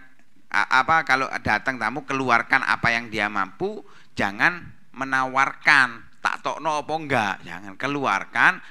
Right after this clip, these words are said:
Kalau dia makan, alhamdulillah, dia minum, alhamdulillah, gak diminum, ya wis. Wa in kana la yuridu an yut'imahum ta'aman, kalau nggak mau ngasih makan, ya ojo diiming-imingi, "Dek jero ono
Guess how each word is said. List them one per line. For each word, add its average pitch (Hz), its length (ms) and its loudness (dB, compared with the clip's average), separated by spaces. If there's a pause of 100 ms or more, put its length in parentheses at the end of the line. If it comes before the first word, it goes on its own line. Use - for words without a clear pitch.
Kalau 139 160 6
dia 127 240 0
makan, 120 400 2
alhamdulillah, 113 480 -2
dia 117 240 -4
minum, 123 240 -4
alhamdulillah, 120 400 -2
gak 110 160 0
diminum, 190 240 -8
ya 196 80 -8
wis. 151 400 -4 (2250)
Wa 104 220 -4
in 127 100 -4
kana 151 300 6
la 139 100 8
yuridu 143 320 0
an 131 160 -2
yut'imahum 135 680 -4
ta'aman, 143 400 4
kalau 139 180 8
nggak 123 240 4
mau 139 140 6
ngasih 131 260 2
makan, 110 640 2 (400)
ya 110 220 -4
ojo 117 260 -4
diiming-imingi, 113 1040 -10
"Dek - 240 -14
jero 110 320 -10
ono 104 160 -14